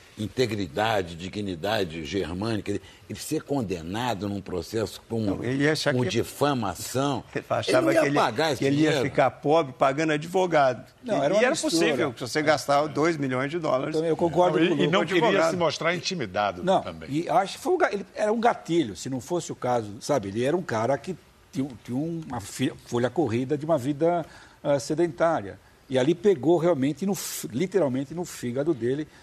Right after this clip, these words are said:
Speaker 3: que você questionou a, a credibilidade dele. A gente brinca que ele não gostava de número, era cara irresponsável,
Speaker 1: E a opção
Speaker 3: era
Speaker 1: de
Speaker 3: opinativo, mas ele, como ele falou,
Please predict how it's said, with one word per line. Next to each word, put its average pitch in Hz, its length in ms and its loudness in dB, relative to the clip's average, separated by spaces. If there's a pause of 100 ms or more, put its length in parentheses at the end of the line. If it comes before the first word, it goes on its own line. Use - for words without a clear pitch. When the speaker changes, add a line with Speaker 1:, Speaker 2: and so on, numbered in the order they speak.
(140)
Speaker 3:
que - 80 -8
você 120 220 -2
questionou 139 720 -2
a, 110 220 -2 (340)
a 92 100 -10
credibilidade 127 500 0
dele. 123 160 0
A - 20 -2
gente 127 160 -6
brinca 127 300 0
que 123 80 -6
ele 120 160 0 (200)
não 120 80 -4
gostava 120 340 2
de 110 80 -2
número, 120 420 2
era 113 100 0
cara 120 180 0
irresponsável, 117 760 0
Speaker 1:
E - 40 4
a 120 40 2
opção 127 420 0
Speaker 3:
era 147 100 6
Speaker 1:
de 135 60 0
Speaker 3:
opinativo, 151 560 2 (160)
mas 127 240 -2
ele, 165 220 2 (160)
como 143 160 0
ele 175 60 2
falou, 170 180 2